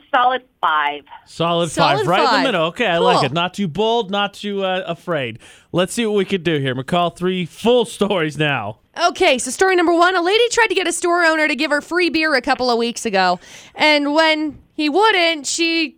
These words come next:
Speaker 3: got mad and decided to grab a can of hairspray and a lighter and made an improvised flamethrower and torched the place.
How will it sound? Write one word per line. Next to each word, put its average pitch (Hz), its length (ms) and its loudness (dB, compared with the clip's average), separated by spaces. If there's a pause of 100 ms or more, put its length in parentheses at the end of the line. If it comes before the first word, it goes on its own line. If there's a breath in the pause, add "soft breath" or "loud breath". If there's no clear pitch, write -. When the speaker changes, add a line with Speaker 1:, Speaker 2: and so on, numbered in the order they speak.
Speaker 3:
got 294 200 4
mad 254 420 4
and 247 380 -2 (160 soft breath)
decided 269 340 2
to 247 60 -2
grab 262 240 4
a 233 40 -2
can 269 200 2
of 269 60 2
hairspray 247 380 2
and 254 100 0
a - 20 2
lighter 311 420 4
and 254 160 2
made 262 160 0
an 254 120 -4
improvised 330 720 0
flamethrower 277 840 0 (320 loud breath)
and 240 420 0
torched 311 400 0
the 233 100 -4
place. 190 540 -8